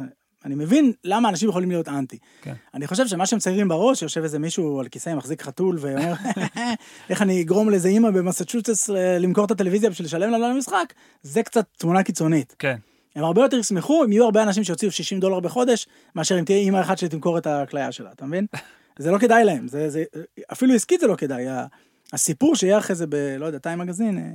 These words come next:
Speaker 1: ידפוק אותם.
Speaker 2: כן.
Speaker 1: אז, אז בגדול יש להם איזה מין רגולציה עצמית כזאת, גם ל-, גם אם היו סופר גרידים, לא כדאי להם להיות יותר מדי. והם לא, זאת אומרת,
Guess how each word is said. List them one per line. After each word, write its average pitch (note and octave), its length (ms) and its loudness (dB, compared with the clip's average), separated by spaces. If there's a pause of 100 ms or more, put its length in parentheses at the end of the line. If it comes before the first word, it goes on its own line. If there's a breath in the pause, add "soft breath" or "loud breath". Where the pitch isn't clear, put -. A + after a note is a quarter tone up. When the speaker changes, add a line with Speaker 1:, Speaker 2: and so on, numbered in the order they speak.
Speaker 1:
ידפוק D#3 260 -10
אותם. C3+ 120 -18 (380 loud breath)
Speaker 2:
כן. C#3 100 -14 (160 loud breath)
Speaker 1:
אז, C#3 260 -6
אז C3+ 200 -10
בגדול E3 420 2
יש G#3 120 4
להם G#3+ 120 2
איזה E3+ 160 0
מין E3+ 140 0
רגולציה E3+ 520 2
עצמית F#3+ 340 -2
כזאת, D#3 300 -2 (560)
גם G3+ 240 4
ל-, G3 100 4 (100)
גם A3 180 0
אם C4 120 -6
היו C4 140 0
סופר B3+ 300 2
גרידים, A3+ 340 4
לא F#3+ 80 4
כדאי E3+ 280 0
להם D#3 180 0
להיות D3+ 300 -4 (240)
יותר C#3+ 280 -10
מדי. G#2+ 180 -12 (600 soft breath)
והם D#3 220 2
לא, B3 220 4
זאת - 80 -14
אומרת, E3 240 -4